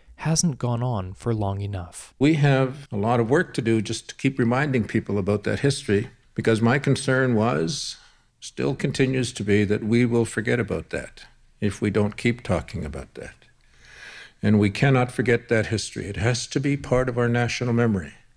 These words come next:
Speaker 2: That's why the National Center for Truth and Reconciliation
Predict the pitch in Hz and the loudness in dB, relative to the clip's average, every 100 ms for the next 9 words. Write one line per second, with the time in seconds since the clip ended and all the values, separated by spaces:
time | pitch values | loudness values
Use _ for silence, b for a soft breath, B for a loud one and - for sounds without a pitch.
0 | - b b b b b b b _ 113 | -20 b b b b b b b _ -10
1 | - 127 120 117 120 117 135 120 - 131 | -2 0 2 2 2 2 0 0 0 2
2 | 127 110 - 127 117 113 113 110 107 123 | 0 -2 0 0 0 0 0 -2 -4 0
3 | 113 113 110 110 104 | 2 2 2 -2 -4